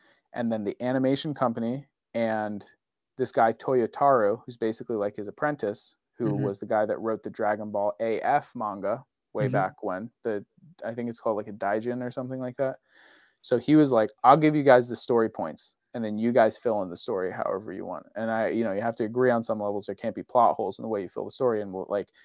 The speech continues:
Speaker 1: you know, Goku, Beerus wants to fight the Super Saiyan God.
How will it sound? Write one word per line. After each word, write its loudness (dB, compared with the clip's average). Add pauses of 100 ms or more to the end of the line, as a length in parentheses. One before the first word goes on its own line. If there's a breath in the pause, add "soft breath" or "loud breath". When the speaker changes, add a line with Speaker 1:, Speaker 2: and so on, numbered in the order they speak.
(220 soft breath)
Speaker 1:
you -6
know, 0
Goku, 4 (160)
Beerus 4
wants 0
to -4
fight 2
the -12
Super -4
Saiyan -4
God. 2